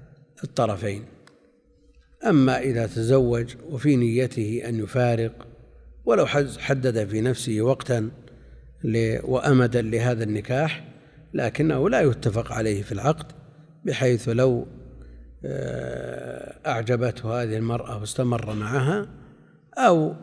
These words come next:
آه، لم تعجبه فطلقها قبل الوقت المحدد، الأمر عند أهل العلم يسمى بالنكاح بنية الطلاق، نكاح بنية الطلاق، وعامة أهل العلم على جوازه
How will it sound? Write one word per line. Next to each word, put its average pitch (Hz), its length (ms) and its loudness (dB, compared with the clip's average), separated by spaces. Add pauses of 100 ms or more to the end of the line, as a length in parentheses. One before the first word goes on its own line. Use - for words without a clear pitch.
(760)
آه، 139 640 -4
لم 151 280 6
تعجبه 123 640 2
فطلقها 120 600 2
قبل 131 300 2
الوقت 120 380 2
المحدد، 143 680 0 (760)
الأمر 120 480 -2 (840)
عند 123 160 2
أهل 107 240 -2
العلم 117 400 -2
يسمى 123 720 -2 (1120)
بالنكاح 117 540 0
بنية 113 520 0
الطلاق، 104 600 -12 (960)
نكاح 123 380 -2
بنية 117 300 0
الطلاق، 117 600 -6
وعامة 117 560 0
أهل 101 200 -6
العلم 113 320 -2
على 104 220 -4
جوازه 98 500 -6